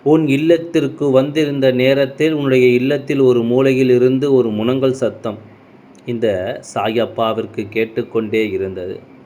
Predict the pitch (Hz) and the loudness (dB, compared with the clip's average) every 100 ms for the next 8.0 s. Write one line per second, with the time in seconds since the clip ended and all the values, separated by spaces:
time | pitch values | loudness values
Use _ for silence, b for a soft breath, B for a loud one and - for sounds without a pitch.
0 | B B B B - 131 139 135 131 131 | B B B B -2 0 2 2 2 2
1 | 131 156 135 147 165 139 127 127 147 135 | 4 4 2 0 -2 -2 -4 -2 -4 -2
2 | 123 117 110 120 127 127 123 123 120 104 | -2 0 0 0 -2 0 0 0 -4 -4
3 | 104 110 117 123 - - - B B 135 | -4 -4 0 -2 -2 -18 -20 B B -2
4 | 135 123 127 120 - 123 92 104 127 - | 0 0 -2 -4 -2 -4 -4 -10 -12 -16
5 | - - - - - 110 127 143 135 117 | -20 -20 -20 -20 -10 -4 -2 0 0 0
6 | 104 90 95 - 104 110 123 123 120 120 | 0 -4 -4 -4 -6 -2 -2 0 -2 -4
7 | 113 113 107 110 104 95 95 95 85 | -4 -4 -2 -2 -2 -4 -6 -8 -12